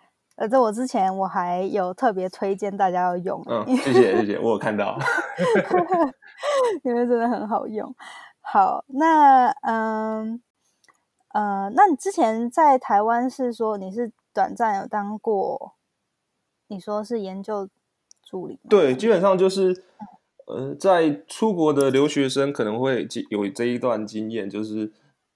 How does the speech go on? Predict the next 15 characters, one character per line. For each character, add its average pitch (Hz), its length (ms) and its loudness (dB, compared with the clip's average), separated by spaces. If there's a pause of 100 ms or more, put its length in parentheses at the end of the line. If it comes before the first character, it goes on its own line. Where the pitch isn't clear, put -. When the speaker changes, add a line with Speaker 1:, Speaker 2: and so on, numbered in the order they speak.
(280)
Speaker 2:
你 107 220 -8
从 117 180 -8
学 113 120 -8
校 127 160 4
毕 117 240 -2
业， 113 220 0
但 123 180 -2
是 120 160 -2
可 104 100 -8
能 101 140 -8
还 98 120 -8
是 95 120 -6
要 117 100 2
准 95 240 -8
备 104 380 -6